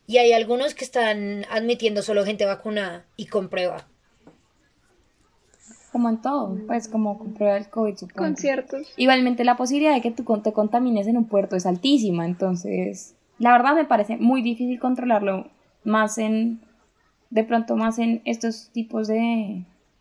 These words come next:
Speaker 2: eh, cruceros, porque, pues, obviamente tú te puedes bajar,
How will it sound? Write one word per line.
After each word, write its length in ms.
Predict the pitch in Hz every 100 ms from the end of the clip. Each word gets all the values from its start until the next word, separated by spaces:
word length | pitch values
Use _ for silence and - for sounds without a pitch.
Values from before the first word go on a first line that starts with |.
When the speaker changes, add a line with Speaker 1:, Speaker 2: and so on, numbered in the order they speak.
| _
Speaker 2:
eh, 340 | 226 196 196 196 _ _ _ _
cruceros, 520 | - 202 196 202 415 - _ _ _ _
porque, 240 | 226 220
pues, 160 | 208 202
obviamente 340 | 196 180 180
tú 100 | 180
te 120 | 185 190
puedes 200 | 190 196
bajar, 440 | 233 220 185 269